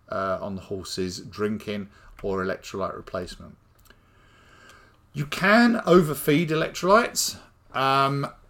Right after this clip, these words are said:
this usually results in the horse not wanting to eat its feed. If they do eat the feed with high electrolytes in, then you get excessive drinking and you get excessive urine. The urine's very pale,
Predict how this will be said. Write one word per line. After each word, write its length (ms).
this 460
usually 640
results 640
in 240
the 80
horse 260
not 200
wanting 340
to 140
eat 160
its 160
feed. 420
If 180
they 380
do 360
eat 220
the 60
feed 320
with 240
high 340
electrolytes 720
in, 240
then 460
you 160
get 220
excessive 520
drinking 800
and 220
you 80
get 160
excessive 560
urine. 420
The 80
urine's 360
very 240
pale, 640